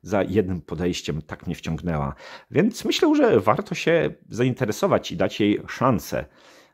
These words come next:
bo, bo warto po prostu. Więc Muzeum Seryjny Morderca Śmieje się w deszczu.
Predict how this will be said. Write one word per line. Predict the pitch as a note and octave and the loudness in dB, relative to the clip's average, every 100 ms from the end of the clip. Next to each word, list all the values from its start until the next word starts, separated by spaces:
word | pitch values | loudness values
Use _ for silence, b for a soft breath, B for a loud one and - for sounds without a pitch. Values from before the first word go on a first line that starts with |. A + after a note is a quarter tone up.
| _ | _
bo, | F#2 G#2 A2 G#2+ G#2 - | 0 4 6 6 2 -2
bo | - | 2
warto | D4 - - | 2 2 -4
po | - | -8
prostu. | - - - - - - - | -10 -12 -12 -14 -14 -16 -12
Więc | G#2 B2+ - - - _ _ _ _ _ _ _ _ _ _ _ _ _ _ | -8 -6 -8 -14 -18 _ _ _ _ _ _ _ _ _ _ _ _ _ _
Muzeum | - G#3+ G3 A2 C#2+ G#1+ - | 4 6 6 4 0 -6 -16
Seryjny | - G#2+ C#3 C3 | -4 0 2 2
Morderca | A2 F#2+ A2+ A2 G2+ | 0 2 0 0 -2
Śmieje | - G2 F2+ | 2 2 2
się | F#2+ F2 | 2 0
w | D2+ | 0
deszczu. | D#2+ - - G#1 | -4 -4 -10 -12